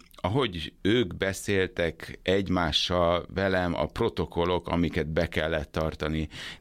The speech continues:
egyértelmű volt, ö, hogy mik a feladatok, tehát egy nagyon átlátható rendszeren belül lehetett élni és mozogni.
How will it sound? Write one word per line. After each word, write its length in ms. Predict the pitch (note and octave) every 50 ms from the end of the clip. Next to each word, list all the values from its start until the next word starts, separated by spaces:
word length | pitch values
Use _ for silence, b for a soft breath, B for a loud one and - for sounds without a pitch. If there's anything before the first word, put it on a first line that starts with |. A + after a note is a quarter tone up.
| B - -
egyértelmű 880 | - - G2 F#2+ F2+ F2 A#2+ E2+ - - - F#2 F2+ F2 F2 E2+ E2+
volt, 600 | D#2+ D#2 E2 E2+ E2+ E2+ E2+ E2+ D#2+ - - -
ö, 180 | F#2 F2 E2+ E2 D2+ B B B B B B
hogy 180 | - E2+ D#2
mik 220 | F2 F2+ F2+ - F#2
a 60 | E2
feladatok, 600 | - - F#2 E2+ E2+ F2+ F2+ E2+ - G2 F2+ D2+
tehát 180 | - F#2+ F2 -
egy 80 | F#2
nagyon 240 | F2+ A2+ C#3 C3 F#2
átlátható 600 | D#2+ F2 G2 F#2+ - - F2 E2+ - E2 D#2 D#2
rendszeren 520 | D#2 F2 G2 F#2+ F2 - - D#2 D#2 D2+ C#2+
belül 240 | F2 F#2 F2+ E2
lehetett 580 | E2+ E2+ E2 E2 D#2 - - D#2+ D2+ - - -
élni 340 | - E2+ E2 E2 E2 D#2+ D#2
és 180 | D#2 D2+ - -
mozogni. 540 | E2 D#2+ D2+ C2+ D2 B1+ A#1 G1+ A1+ A#1+